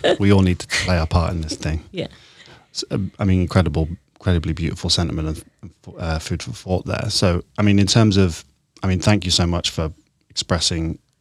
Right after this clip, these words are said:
Speaker 1: uh, your viewpoint and all of this stuff and your, your deep knowledge of the, the area. And I, I, I hope it's something that people listening see as a, as a, as maybe a first step into that. And, and maybe they've done similar styles of work, but not maybe fully committed.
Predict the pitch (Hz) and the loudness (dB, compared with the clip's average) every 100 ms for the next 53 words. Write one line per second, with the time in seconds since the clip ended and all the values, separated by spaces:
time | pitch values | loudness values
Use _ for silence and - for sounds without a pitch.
0 | _ - - - 104 - - 104 90 87 | _ -10 -8 -4 -6 -6 -8 -4 -4 -2
1 | 85 - 82 87 85 85 85 - 82 - | -4 -4 -4 -4 -4 -4 -4 -4 -6 -8
2 | 80 78 - 85 87 80 87 85 78 82 | -10 -10 -12 -10 -6 -4 -4 -2 -4 -6
3 | - 85 - _ _ _ _ - - 87 | -6 -6 -6 _ _ _ _ -4 -2 -2
4 | - 82 87 - 110 - 104 110 117 101 | -2 -4 -4 -2 -4 -2 0 2 2 2
5 | - 98 92 90 - 95 87 90 85 85 | 0 0 -4 -10 -10 -8 -4 -2 -2 -4
6 | 80 - _ _ _ _ _ - - 101 | -6 -10 _ _ _ _ _ -10 0 2
7 | 87 87 82 87 - 90 85 85 - _ | 4 2 0 0 -2 -4 -4 -6 -10 _
8 | _ - 92 98 85 87 - 87 80 90 | _ -16 -4 -2 0 0 0 0 0 0
9 | 82 87 85 85 87 98 110 92 98 104 | -2 -4 -4 -2 -2 -2 -2 -2 0 4
10 | 104 90 87 82 98 87 78 - _ - | 4 2 0 0 0 0 -2 -8 _ -4
11 | - 90 82 80 - _ - - 82 82 | -2 0 0 -4 -6 _ -6 -2 0 0
12 | 80 80 78 85 85 - - _ _ _ | -2 -4 -4 -2 -2 -4 -14 _ _ _
13 | _ 110 85 85 90 85 - 85 71 92 | _ -4 -2 -2 -2 -4 -4 -4 -4 -4
14 | 82 90 87 | -2 -2 -4